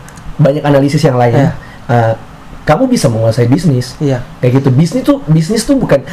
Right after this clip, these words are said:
Speaker 1: pengusaha itu bukan hanya asal buka.
Speaker 2: Iya.
Speaker 1: Bre, asal buka kamu capek,
Speaker 2: <laughs>
Speaker 1: kamu gak bakal buka lagi.
Speaker 2: Masalahnya
Speaker 1: Itu
Speaker 2: bukan
Speaker 1: ibaratnya.
Speaker 2: saya yang buka, saya bayar orang untuk buka.
Speaker 1: Iya, tapi kan kamu bicaranya bilang nanti jadi dokter bisa jualan minuman, jualan makanan.
Speaker 2: Bisa dong,
Speaker 1: Emang
Speaker 2: Bo-,
Speaker 1: bisa
Speaker 2: bisa
Speaker 1: kan?
Speaker 2: tidak?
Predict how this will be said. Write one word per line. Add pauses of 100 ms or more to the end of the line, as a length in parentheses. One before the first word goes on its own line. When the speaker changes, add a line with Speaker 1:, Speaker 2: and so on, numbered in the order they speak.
Speaker 1:
pengusaha
itu (180)
bukan
hanya
asal
buka. (120)
Speaker 2:
Iya. (240)
Speaker 1:
Bre, (140)
asal
buka
kamu
capek, (200)
Speaker 2:
<laughs>
Speaker 1:
kamu
gak
bakal
buka
lagi. (240)
Speaker 2:
Masalahnya
Speaker 1:
Itu
Speaker 2:
bukan
Speaker 1:
ibaratnya.
Speaker 2:
saya
yang
buka,
saya
bayar
orang
untuk
buka.
Speaker 1:
Iya,
tapi
kan
kamu
bicaranya
bilang
nanti (140)
jadi
dokter
bisa
jualan
minuman,
jualan
makanan.
Speaker 2:
Bisa
dong,
Speaker 1:
Emang
Speaker 2:
Bo-,
Speaker 1:
bisa
Speaker 2:
bisa
Speaker 1:
kan?
Speaker 2:
tidak?